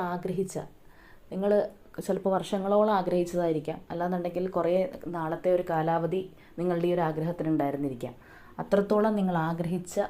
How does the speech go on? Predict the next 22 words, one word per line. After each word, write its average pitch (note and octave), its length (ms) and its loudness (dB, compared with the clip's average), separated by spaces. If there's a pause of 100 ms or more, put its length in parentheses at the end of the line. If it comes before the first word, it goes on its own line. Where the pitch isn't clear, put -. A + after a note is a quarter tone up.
(480)
ആ - 20 2 (100)
ഒരു F#3+ 200 2
കാര്യം E3 380 0
നിങ്ങളുടെ E3 360 0
ലൈഫിൽ D#3 320 -2 (140)
സംഭവിക്കാനായിട്ട് E3+ 920 0
പോകുന്നു D3 400 0 (200)
എന്നുള്ളതിൻ്റെ D#3+ 580 -2
സൂചനയാണത്. D3+ 640 0 (720)
അപ്പോൾ G3 200 4 (100)
നിങ്ങൾ F3+ 180 0 (140)
കുറച്ച് E3+ 340 0
പേർക്കെങ്കിലും G3+ 560 0 (580)
നിങ്ങളുടെ G3 380 2
ആ G3 60 8
ഒരു G#3 180 6
പഴയ F#3 240 4 (160)
ആഗ്രഹം E3+ 340 -2 (160)
എന്തായിരുന്നോ E3+ 560 2 (440)
അത് F3+ 80 2 (100)
കാലപ്പഴക്കത്തിൽ F3 760 4
ഇപ്പോൾ F3 160 4